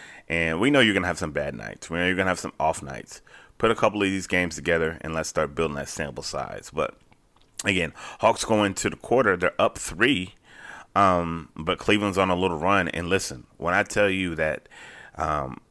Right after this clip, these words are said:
the Hawks got smacked in the mouth <clears throat> in the beginning of that third quarter, I don't know what, what Cleveland, what was said in halftime or what was said in both locker rooms,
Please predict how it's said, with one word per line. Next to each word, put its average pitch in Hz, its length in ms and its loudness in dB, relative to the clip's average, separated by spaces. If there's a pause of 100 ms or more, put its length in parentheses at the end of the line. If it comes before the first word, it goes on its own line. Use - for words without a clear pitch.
the - 120 -2
Hawks 104 240 2
got 80 180 2
smacked 92 640 -2
in 92 180 -2
the 76 80 0
mouth 82 640 0
<clears throat> - 60 -6
in - 480 2 (840)
the 80 300 -8
beginning 85 400 0
of 82 60 0
that 85 140 0
third 92 240 0
quarter, 92 280 4
I 92 40 4
don't 98 120 2
know 98 140 4
what, 95 180 2 (420)
what - 200 2
Cleveland, 92 400 2
what 92 100 2
was - 100 -8
said 95 220 2
in 73 80 -2
halftime 95 640 2
or 82 100 0
what 85 120 0
was - 80 -6
said 95 220 4
in 73 280 -4
both 90 240 0
locker 92 300 2
rooms, 101 360 -4